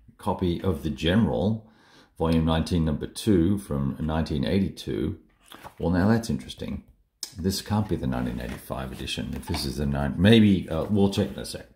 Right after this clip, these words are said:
Oh, we'll look on the back of the box. Uh, but nineteen eighty-two edition of The General, which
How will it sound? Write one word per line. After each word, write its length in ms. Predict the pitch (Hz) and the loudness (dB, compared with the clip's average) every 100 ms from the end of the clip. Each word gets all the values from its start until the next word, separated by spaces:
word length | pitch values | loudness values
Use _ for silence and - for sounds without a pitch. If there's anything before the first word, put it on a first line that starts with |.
| _ - | _ -10
Oh, 120 | 71 | -8
we'll 140 | 78 | -4
look 140 | 76 - | -4 -6
on 60 | |
the 60 | 60 | -8
back 120 | - | -10
of 60 | - | -14
the 60 | 65 | -14
box. 240 | - - - - - - - | -14 -16 -18 -16 -14 -14 0
Uh, 320 | 92 87 87 | 4 4 4
but 420 | - 92 - - | 4 2 0 -2
nineteen 280 | 101 120 110 | 4 6 8
eighty-two 360 | 104 95 - 104 | 6 4 2 2
edition 460 | 87 82 87 78 | 2 0 -2 -4
of 320 | - 78 71 71 | -4 -4 -4 -6
The 80 | |
General, 500 | 71 92 87 85 85 | -2 0 2 2 0
which 400 | 87 82 - - | 0 -2 -2 -10